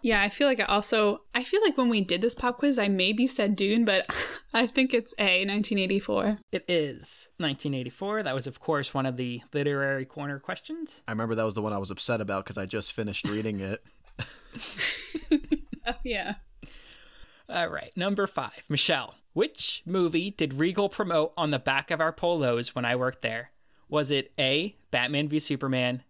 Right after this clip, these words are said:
Speaker 2: B, Max Steel, C, Assassin's Creed, or D, World of Warcraft?
Speaker 1: It was, um, D, World of Warcraft.
Speaker 2: Okay.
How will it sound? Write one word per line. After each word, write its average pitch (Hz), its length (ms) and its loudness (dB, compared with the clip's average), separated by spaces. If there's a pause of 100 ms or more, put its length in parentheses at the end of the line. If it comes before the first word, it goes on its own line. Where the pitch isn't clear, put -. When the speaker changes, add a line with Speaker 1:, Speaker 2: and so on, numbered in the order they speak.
(140)
Speaker 2:
B, 151 420 0
Max 131 300 -2
Steel, 123 480 0 (100)
C, 151 460 0
Assassin's 135 480 -2
Creed, 160 400 -2
or 131 120 -2
D, 139 460 0
World 123 260 -4
of 131 120 -4
Warcraft? - 540 -8 (180)
Speaker 1:
It 254 180 -2
was, 233 320 0
um, 208 480 0
D, 247 340 2
World 220 380 0
of 202 140 -2
Warcraft. 247 800 0 (260)
Speaker 2:
Okay. 143 300 -10